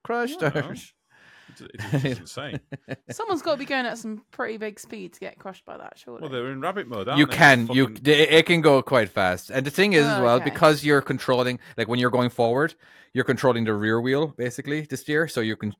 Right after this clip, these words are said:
Speaker 1: turn
Speaker 3: Yeah.
Speaker 1: really sharply, just like in reverse, you know, in a car or a truck.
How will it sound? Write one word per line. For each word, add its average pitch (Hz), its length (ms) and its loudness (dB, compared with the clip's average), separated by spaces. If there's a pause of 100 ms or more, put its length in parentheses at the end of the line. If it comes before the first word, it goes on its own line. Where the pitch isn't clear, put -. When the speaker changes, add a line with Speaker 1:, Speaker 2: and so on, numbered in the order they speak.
(160)
Speaker 1:
turn 117 220 0
Speaker 3:
Yeah. 101 100 -2
Speaker 1:
really 101 180 -8
sharply, 120 560 -2
just 117 160 -4
like 117 160 0
in 107 100 -4
reverse, 101 520 -4 (460)
you 110 120 -8
know, 113 140 -2
in 101 180 -6
a 98 40 -6
car 113 400 -6 (120)
or 90 200 -8
a 92 40 -14
truck. - 360 -10